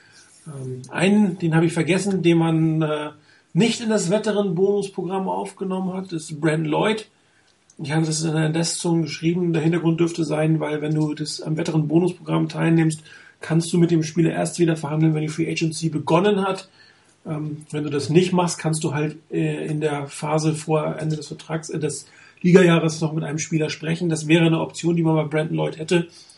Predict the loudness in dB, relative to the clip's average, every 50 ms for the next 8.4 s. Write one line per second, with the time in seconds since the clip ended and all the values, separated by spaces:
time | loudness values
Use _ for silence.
0 | -20 _ _ _ -10 -8 -6 -4 -4 -2 -2 -2 0 0 0 0 2 0 0 0
1 | 0 -4 -4 -4 -4 -4 -4 -6 -8 -8 -6 -6 -6 -6 -6 -6 -4 -4 -4 -4
2 | -6 -6 -6 -6 -6 -8 -6 -4 -6 -6 -4 -4 -4 -2 0 0 -2 -2 -4 -6
3 | _ _ -20 -20 -20 -20 -20 -20 _ _ _ _ -4 -2 -2 -2 0 2 4 6
4 | 6 6 4 0 -10 -14 -20 _ _ _ _ _ -14 -6 -2 -2 -2 -2 -2 -10
5 | -10 -10 -8 -6 -6 -6 -8 -8 -12 -14 _ _ -14 -10 -6 -2 -2 -2 -2 -4
6 | -10 -6 -6 -6 -4 -4 -4 -4 -4 -4 -8 -12 _ _ _ _ _ _ -8 -6
7 | -6 -2 2 2 2 2 2 0 0 0 4 4 4 4 4 0 -2 -2 0 2
8 | 2 2 4 4 4 6 6 4